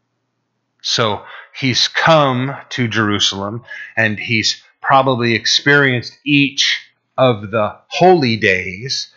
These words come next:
in, in obedience to the scripture. So he's Jewish both by lineage and in a sense that religiously he is, but he's of the country of Cyprus. And that's what I'm pointing out about the sale of property.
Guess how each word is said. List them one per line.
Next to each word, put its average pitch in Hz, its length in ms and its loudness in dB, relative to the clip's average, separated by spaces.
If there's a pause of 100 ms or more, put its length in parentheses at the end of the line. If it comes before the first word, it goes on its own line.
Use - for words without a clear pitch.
(380)
in, 113 80 -6
in 107 460 -2
obedience 110 640 -2
to 110 80 -4
the 98 120 -6
scripture. 143 600 0
So 107 160 -4
he's 110 240 -4
Jewish 135 580 0 (480)
both 156 460 2
by 127 140 2
lineage 120 540 -2
and 135 300 0
in 120 120 -2
a 113 100 -4
sense 117 360 -4
that 107 220 -6
religiously 117 840 0 (240)
he 107 180 0
is, 98 180 -2
but 95 160 0
he's 117 300 -6
of 143 300 4
the 131 100 0
country 113 600 -2 (280)
of 110 180 -2
Cyprus. 127 520 -2
And 120 200 -6
that's 151 520 2 (240)
what 127 280 0
I'm 110 120 -2
pointing 120 280 -2
out 110 140 0
about 107 380 -2
the 117 120 -2
sale 117 960 -2
of 113 280 -6
property. 143 720 0